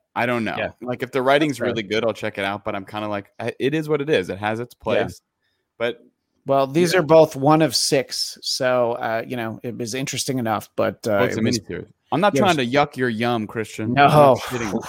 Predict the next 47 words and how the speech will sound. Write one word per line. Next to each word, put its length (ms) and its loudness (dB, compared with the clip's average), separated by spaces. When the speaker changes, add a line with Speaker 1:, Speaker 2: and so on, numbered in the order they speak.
Speaker 2:
that's 240 -2
Jeff's 320 -2
job. 320 -2
Speaker 1:
Okay. 120 -2
Speaker 2:
Uh, 440 6
but 240 8
no, 120 8
my 180 8
point 300 4
is 240 4
that, 340 2
uh, 500 -2
I, 440 0
I 140 2
can't 320 -4
really 180 0
comment. 320 -6
Like, 140 -6
I 80 0
don't 160 2
know 160 0
if 100 -4
it's 140 -10
good 220 -4
yet 280 0
because 280 -6
they're 100 -6
just 220 -8
laying 260 -4
groundwork 540 -6
for 320 -6
Speaker 1:
That's 180 -8
Speaker 2:
what's 300 -4
Speaker 1:
true. 60 -20
Speaker 2:
to 80 -20
come. 380 -4
Speaker 1:
And 80 4
Speaker 2:
Uh, 40 10
Speaker 1:
each 80 8
Speaker 2:
what 160 8
Speaker 1:
story 100 10
Speaker 2:
about, 220 8
Speaker 1:
is 40 0
Speaker 2:
what 120 6
Speaker 1:
only 60 2
Speaker 2:
about, 100 -4
Speaker 1:
six 140 -16